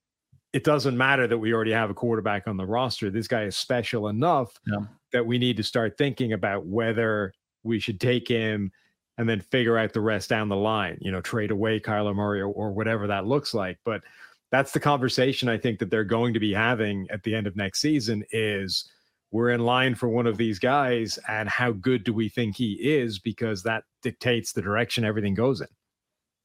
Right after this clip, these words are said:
Speaker 2: Yeah, I mean, and general managers Monty Ossenfort with the move and getting D-Hop's money off the books beyond this season, it gives him the flexibility to pretty much pivot any direction he wants. I mean, if they wanted to move off Kyler, they could trade him and absorb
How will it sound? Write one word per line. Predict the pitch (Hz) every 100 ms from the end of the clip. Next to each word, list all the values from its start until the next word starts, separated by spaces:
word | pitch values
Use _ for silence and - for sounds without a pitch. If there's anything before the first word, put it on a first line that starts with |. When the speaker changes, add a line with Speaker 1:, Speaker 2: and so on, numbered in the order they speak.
| _ - -
Speaker 2:
Yeah, | 143
I | 190
mean, | 170
and | 147 143 135 139
general | 151 156
managers | 123 135 135 139 127
Monty | - 110 117 120
Ossenfort | 120 135 - 143 123
with | 120 123
the | 127
move | 117 123 131
and | 120 104 - 117
getting | 120 123 127
D-Hop's | 120 123 123 120 - 127
money | 123 127
off | - 113 120 -
the |
books | 117 123 135 - - - 120
beyond | 127 123 113 113
this | 110
season, | - 123 240 139 117 117 -
it | 120 - 135
gives | 143 151 156
him | 151
the | 127
flexibility | 139 139 135 117 143 147 123
to | 113
pretty | - - 156
much | 143 113 -
pivot | 147 131 123 - - -
any | 123 170
direction | 147 143 151 - 147
he | 139
wants. | 135 - - -
I |
mean, | 117
if | 113
they | 117
wanted | 120 131 127
to |
move | 131 131 135
off | 135 -
Kyler, | 127 131 131 131 - - - -
they | 117
could | 120
trade | - 131 127
him | 127 127
and | 127
absorb | 113 110 120 123 117